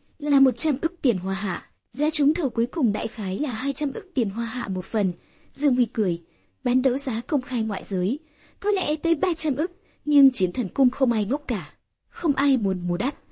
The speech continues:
La Phong trong lòng mừng thầm, đích xác không giống với vòng luẩn quẩn xã hội gì đó.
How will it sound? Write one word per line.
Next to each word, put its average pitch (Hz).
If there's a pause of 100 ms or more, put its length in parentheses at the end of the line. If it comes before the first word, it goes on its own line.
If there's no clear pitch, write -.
(220)
La 349
Phong 294
trong 233
lòng 190
mừng 185
thầm, 190 (360)
đích 302
xác 330
không 247
giống 208
với 214
vòng 208
luẩn 180
quẩn 185
xã -
hội 269
gì 185
đó. 175